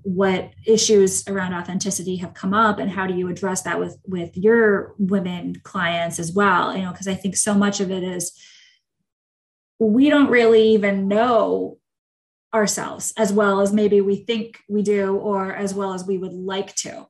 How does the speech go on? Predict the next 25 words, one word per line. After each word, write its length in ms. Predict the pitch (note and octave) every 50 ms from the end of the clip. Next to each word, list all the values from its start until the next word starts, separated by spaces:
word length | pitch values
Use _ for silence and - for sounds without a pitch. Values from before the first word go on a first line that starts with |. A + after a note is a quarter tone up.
| _
right? 360 | - F#3 F3+ F3+ F#3 G3 F#3+ F#3+
And 140 | F#3+ G3 G3
so 340 | - G#3+ G3 F#3 F#3 F#3
we 200 | F#3+ F#3+ F#3+ A#3+
may 140 | B3 C#4+ D#4
not 180 | D4+ C#4 B3 A#3+
even 260 | A3 G3 F#3+ F3 F#3
know 320 | G3 A3 C#4 G#4 D#4 G3
who 220 | G3 - - A3 F#3+
we 140 | F#3+ F#3 F#3
really 300 | F#3 F3+ F3 F3+ F3+ F3
are 220 | F3+ F#3 F#3 -
or 120 | - G#3 F#3+
what 160 | G3+ G3+ -
we 100 | G3 F#3+
really 300 | F#3+ F#3 F3+ F3+ F3+ F3
want. 340 | - - G#1+ - - - - - _ _
And 520 | _ G3+ G3 F3+ F3+ F3+ F#3 F3+ E3+ G3+ F#3+
that 260 | G3+ G3+ G#3 G3+ G3+
is, 320 | G3+ G3 F#3+ F3+ - - - -
an, 260 | F#3+ F#3+ G3 - - -
you 160 | D3+ F#3 F#3
know, 60 | E3+
as 200 | E3 G3 G3 F3+
a, 100 | F#3+ -